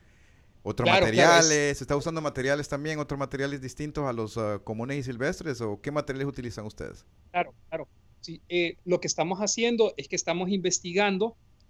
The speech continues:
Speaker 2: el, ah, el uso de maderas no tradicionales, nativas de Honduras, para la lutería. Ah, de hecho, con este ukulele, am, el mástil es de una madera que se llama com,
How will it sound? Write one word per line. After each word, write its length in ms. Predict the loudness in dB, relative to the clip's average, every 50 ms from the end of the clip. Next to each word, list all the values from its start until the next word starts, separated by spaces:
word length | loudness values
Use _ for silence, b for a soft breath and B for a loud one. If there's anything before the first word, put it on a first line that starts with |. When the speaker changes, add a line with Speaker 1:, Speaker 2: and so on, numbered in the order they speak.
| _ _ _
Speaker 2:
el, 380 | -2 0 2 2 4 4 4 4
ah, 260 | 4 4 4 2 0 -2
el 140 | -4 -2 -2
uso 220 | 0 0 2 2
de 100 | 2 4
maderas 380 | 4 4 4 6 4 4 2 2
no 200 | 2 2 2 2
tradicionales, 960 | 2 0 0 0 0 0 0 0 2 2 2 2 2 2 0 0 -2 -6 -8 _ _ _ _
nativas 520 | -6 -4 -4 -4 -4 -4 -2 2 2 2 2
de 80 | 2
Honduras, 520 | 0 0 0 0 2 2 2 0 -2 -8 _ _ -20 -20 _ _ -6
para 160 | -4 -2 0
la 120 | 0 0
lutería. 540 | -2 -2 -2 -2 -2 0 2 4 2 2 0 _ _ -20 -20 -20 _ -20 -20 -12 _
Ah, 260 | 0 2 2 2 2 2
de 200 | 2 2 2 2
hecho, 440 | 2 4 4 4 6 4 2 0 -6 -18 -20 -20 _ _ -20 -16 _
con 180 | -8 -4 -2 0
este 240 | 0 0 2 2
ukulele, 640 | 2 2 2 2 4 6 6 6 6 4 0 -2 -4 _ _ _ _ _ _ _ -2
am, 500 | 2 4 4 6 6 4 4 2 -2 -6 _ _ _ -20 -20 -20 _ _ _ _ _ _ _
el 180 | 0 2 2 4
mástil 640 | 4 4 4 4 2 0 -2 -4 -6 -6 -6 -6 -8 _ _ -18 -6 -2
es 320 | 0 2 2 2 2 0
de 80 | 0 0
una 220 | 2 2 2 2
madera 380 | 2 4 4 4 4 4 2 2
que 80 | 0 -2
se 160 | 0 0 2
llama 380 | 2 2 2 2 0 0 -2 -2 2
com, 480 | 4 4 4 4 2 -2 -4 -8 -12